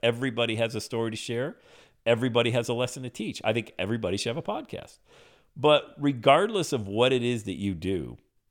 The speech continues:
there's no sense of sharing your million-dollar dream with somebody who's got a ten cent mind. It's just, there's no room for that. There's no reason for it. Get around a group of people, listen to podcasts like this, get in groups of people who share that same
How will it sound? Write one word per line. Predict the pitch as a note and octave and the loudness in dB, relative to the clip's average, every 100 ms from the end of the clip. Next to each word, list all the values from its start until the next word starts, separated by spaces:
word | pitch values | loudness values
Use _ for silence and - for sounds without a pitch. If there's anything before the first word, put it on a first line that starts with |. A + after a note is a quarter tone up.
| _ - | _ -4
there's | A2 - | -4 -4
no | A#2+ C#3 F#3 | 0 0 0
sense | - D3 C3+ | -4 -6 -6
of | A2 | -4
sharing | - B2 A#2 G#2 | -2 -2 -2 -2
your | G2+ A#2 | 0 0
million-dollar | A2+ A2 G#2+ G2+ F#2 F2+ | 0 -2 -2 -2 0 -2
dream | E2+ F#2 F#2+ F#2+ - _ - | -4 -4 -6 -6 -12 _ -12
with | F#2 F2 | -8 -6
somebody | - C#3 A#2+ G#2 | -4 -2 0 -2
who's | F2+ | -4
got | F2+ E2 | -6 -8
a | |
ten | - F2 | -8 -10
cent | - D#2 - | -10 -12 -12
mind. | C2+ A1 - _ _ | -14 -14 -18 _ _
It's | B2 - | -4 2
just, | D3+ - - - - _ _ | 2 0 -8 -20 -20 _ _
there's | C3 B2 | -4 0
no | D3+ | 2
room | B2 C3 | 2 0
for | A#2 A#2+ | -2 0
that. | |
There's | A#2+ B2 A2+ | 4 2 0
no | |
reason | F#2 G#2 B2+ A#2 | -2 0 2 0
for | G#2+ A#2 A2+ | -4 -2 0
it. | A2+ - - _ _ G#2+ | -2 -6 -20 _ _ -10
Get | F2+ C3+ G3 | 2 4 6
around | F3 D#3+ D#3 | 4 2 2
a | |
group | G#2+ B2+ B2 | 2 0 0
of | A2+ | -4
people, | G2+ E2 F2+ G2 | -4 -2 -4 0
listen | C#3 G3+ | -2 -2
to | E3 | -2
podcasts | - A#2+ A2 - G#2+ - | 4 4 4 0 -2 0
like | G2 F#2+ - | -4 -4 -6
this, | D2 G2+ - - F#2+ | -8 -8 -10 -12 -6
get | F#2+ C#3+ - | 0 0 0
in | D3+ D3 | -8 -4
groups | A#2+ C3+ - | -2 -2 -4
of | D3+ | -6
people | G#2+ F2 F#2 A2 - _ _ _ | -6 -4 -6 -6 -8 _ _ _
who | C#3+ C#3+ | -2 -2
share | - E3 F#3+ G3+ | 0 0 0 0
that | B2 G2+ - | 0 -2 -2
same | - G#2+ G#2 G2 | -4 -4 -2 -4